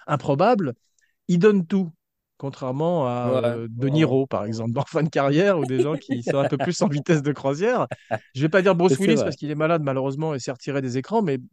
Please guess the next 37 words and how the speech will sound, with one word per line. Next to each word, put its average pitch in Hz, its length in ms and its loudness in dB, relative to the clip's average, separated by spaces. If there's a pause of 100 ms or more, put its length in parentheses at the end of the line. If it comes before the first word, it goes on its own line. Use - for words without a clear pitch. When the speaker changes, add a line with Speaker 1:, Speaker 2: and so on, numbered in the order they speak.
(100)
Speaker 1:
disons 143 320 0
que 156 60 -4
les 127 60 0
dix 151 140 0
dernières 147 300 4
années 147 160 2
de 151 40 0
la 139 60 2
carrière 139 220 2
de 131 80 0
Bruce 127 260 -2
Willis, 147 200 2
avant 139 200 2
qu'on 127 140 -2
apprenne 131 260 -2
sa 120 140 -4
maladie, 120 420 0 (300)
respect 139 560 -2
à, 117 180 -6
euh, 117 260 -4
à 117 100 -4
Bruce, 156 380 -4 (460)
euh, 135 160 0
il 131 140 0
était 147 260 -2
un 135 60 0
petit 131 180 -4
peu, 156 140 2
effectivement, 131 640 0
euh, 113 340 -2
en 120 120 -2
pilotage 139 520 -2
automatique, 147 540 -4
on 165 100 -2
va 151 120 0
dire. 196 340 -4 (120)
<laughs> 190 280 -2